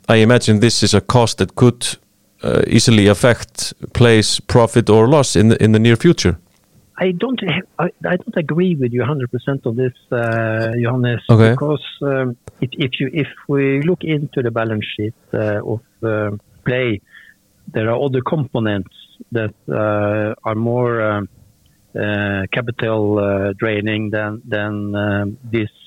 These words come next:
Speaker 2: uh, I would say, uh, limited, uh, liability for, uh, for leasing.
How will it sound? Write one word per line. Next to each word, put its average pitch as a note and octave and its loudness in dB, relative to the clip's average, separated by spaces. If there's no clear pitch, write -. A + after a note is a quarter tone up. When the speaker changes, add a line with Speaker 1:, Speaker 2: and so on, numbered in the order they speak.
Speaker 2:
uh, G#2+ -2
I B2 -4
would A2+ -2
say, A#2 -4
uh, G#2+ -4
limited, A2+ -4
uh, G#2 -2
liability G#2 -2
for, G2 -2
uh, G2 -6
for A2 -4
leasing. G#2+ -4